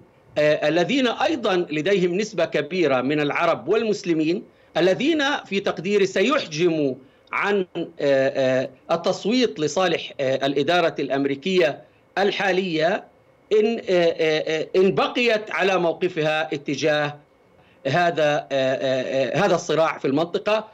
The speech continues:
وهذه الإبادة الجماعية التي تمارسها إسرائيل اتجاه آه، آه، قطاع غزة. ولكن أيضا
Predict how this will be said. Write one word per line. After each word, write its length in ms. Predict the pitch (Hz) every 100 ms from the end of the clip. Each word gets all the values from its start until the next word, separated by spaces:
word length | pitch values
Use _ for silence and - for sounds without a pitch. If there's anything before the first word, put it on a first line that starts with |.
| _
وهذه 500 | 127 151 254 294 240
الإبادة 420 | 220 190 202 190 190
الجماعية 680 | 170 165 160 156 185 233 226
التي 420 | - 165 170 170
تمارسها 720 | 170 156 156 156 147 147 143 - _ 156
إسرائيل 640 | - 147 143 151 151 147 147
اتجاه 580 | 143 139 143 143 139 - _ _ -
آه، 460 | 135 135 127 135 135
آه، 20 |
قطاع 320 | 131 - 151
غزة. 220 | 127 117 120
ولكن 600 | 147 254 311 - 214 240
أيضا 480 | 247 165 160 185